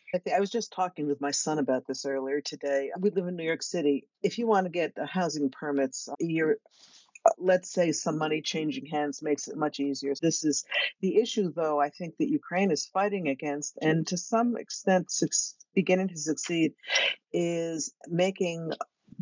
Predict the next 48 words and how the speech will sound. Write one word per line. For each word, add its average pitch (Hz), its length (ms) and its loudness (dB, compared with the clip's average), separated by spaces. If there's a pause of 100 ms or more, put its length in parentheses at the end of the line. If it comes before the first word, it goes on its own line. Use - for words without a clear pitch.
(120)
the 165 160 6
idea 156 340 4
of 156 120 -4
corruption 160 760 0 (440)
dangerous 160 600 4
one, 135 240 0 (100)
making 180 580 0
what 160 340 0
people 196 280 2
begin 175 340 -2
to 165 120 -4 (300)
feel 165 340 2
like, 147 240 2 (360)
"Maybe 180 300 0
I 151 80 4
shouldn't 160 360 -4
do 175 140 2
this 170 180 -2
'cause 139 160 -4
I 143 80 2
might 160 260 -4
get 143 200 0
caught," 160 320 0
and 143 100 -4
see - 160 -6
what 143 160 0
happens 151 380 -4
to - 100 -8
people 135 260 2
who 139 80 0
get 135 220 -4
caught. 143 340 0 (340)
The 156 80 4
more 170 320 0
that 190 180 2
happens 170 560 -2
and 143 140 2
the 139 60 0
more 139 240 0
the 143 180 -2
S 143 240 -2
B 147 80 -2
U, 143 420 -2
you 139 100 -4
know, 139 180 -2
especially 143 600 -2
these 139 260 2
high 151 300 4